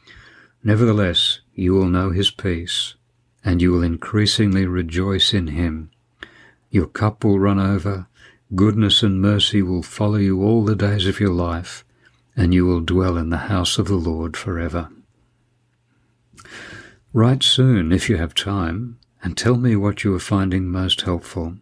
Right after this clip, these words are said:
There are many ways to order our lives,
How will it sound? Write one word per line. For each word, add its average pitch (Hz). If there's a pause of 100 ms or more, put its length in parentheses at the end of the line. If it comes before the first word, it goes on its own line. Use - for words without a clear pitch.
(520)
There 107
are 104
many 120
ways 101
to -
order 95
our 87
lives, 87